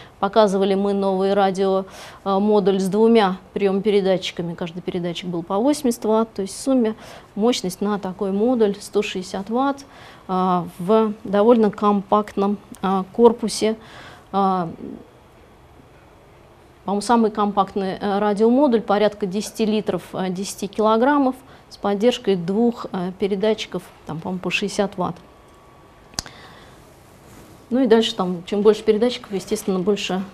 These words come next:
а, размер такого модуля. Показывали мы функционал из, э, L T E Advanced,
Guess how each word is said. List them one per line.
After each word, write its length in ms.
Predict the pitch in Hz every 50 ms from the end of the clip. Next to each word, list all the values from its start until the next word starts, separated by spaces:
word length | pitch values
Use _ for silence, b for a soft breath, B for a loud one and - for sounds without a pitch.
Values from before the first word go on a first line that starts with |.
| - - -
а, 260 | - 190 185 180 165 180 - - - - - B B B B B B -
размер 420 | - 185 196 202 190 190 180 170 170 - - - - - - - _ - - - - - - - - - - - - -
такого 280 | - 170 - - 208 190
модуля. 300 | 190 190 190 180 185 185
Показывали 500 | 185 247 254 247 302 277 277 220 220 220
мы 140 | 214 208 202
функционал 720 | 196 - 233 226 - - 269 254 262 294 311 311 311 302 285
из, 280 | 254 247 247 226 220 220
э, 240 | 226 226 226 220 - 220
L 140 | 226 226 226
T 160 | 233 - 247
E 240 | 240 233 233 226 202
Advanced, 600 | - 240 196 196 208 220 233 233 226 220 - -